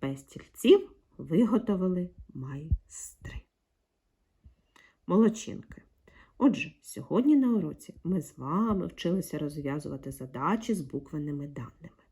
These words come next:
Сподіваюсь, вони для вас не були такими страшними, і ви навчилися їх обчислювати, розв'язувати. Що ми ще з вами на уроці робили?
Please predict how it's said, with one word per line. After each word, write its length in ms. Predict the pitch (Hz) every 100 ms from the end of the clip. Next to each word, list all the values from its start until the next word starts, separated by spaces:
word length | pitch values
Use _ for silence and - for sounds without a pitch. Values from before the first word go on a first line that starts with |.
| _ - - _
Сподіваюсь, 760 | - 220 226 277 508 359 -
вони 200 | 185 185
для 160 | 160 156
вас 360 | 190 320 -
не 100 | 180
були 320 | 156 151 170 220
такими 420 | 156 - 175 170
страшними, 920 | - - 156 - - - - 165 285 -
і 60 |
ви 120 | 156
навчилися 640 | 143 143 - 160 208 214 170
їх 260 | 131 -
обчислювати, 800 | - - - - - - - -
розв'язувати. 800 | - 170 151 - - - 175 _ - _ _ - - - - - - _ _ _ _ _ -
Що 180 | - 233
ми 100 | 190
ще 180 | 151
з 80 | 143
вами 200 | 135 139
на 80 | 143
уроці 340 | 143 - -
робили? 360 | - - 165